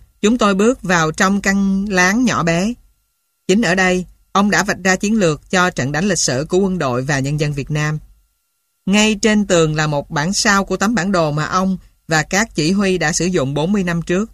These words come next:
Tướng Giáp bồi hồi kể lại những kỷ niệm về ngày tháng sống trong căn láng này. "Điều tiếc nuối duy nhất của tôi là người chỉ huy ở cùng tôi năm đó, nay đã không còn nữa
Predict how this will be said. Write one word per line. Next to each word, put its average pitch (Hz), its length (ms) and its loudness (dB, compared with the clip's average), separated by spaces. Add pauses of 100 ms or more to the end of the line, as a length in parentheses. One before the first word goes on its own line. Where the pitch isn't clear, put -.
(800)
Tướng 196 180 4
Giáp 208 200 2
bồi 160 200 2
hồi 147 240 0
kể 143 160 -2
lại 139 260 0
những 143 160 -2
kỷ 156 160 -2
niệm 135 280 0
về 139 160 0
ngày 135 160 0
tháng 160 280 -4
sống 208 340 0
trong 190 240 -2
căn 180 180 -4
láng 175 220 0
này. 147 260 -2 (1000)
"Điều 170 240 2
tiếc 214 240 -2
nuối 208 200 2
duy 214 160 0
nhất 226 220 0
của 190 100 -4
tôi 196 340 -2 (340)
là 165 120 0
người 160 200 0
chỉ 156 200 0
huy 202 260 0
ở 151 140 -2
cùng 165 240 -4
tôi 175 160 0
năm 185 200 -2
đó, 180 300 -2 (400)
nay 185 220 0
đã 170 120 -2
không 208 220 -2
còn 156 240 -4
nữa 143 300 -2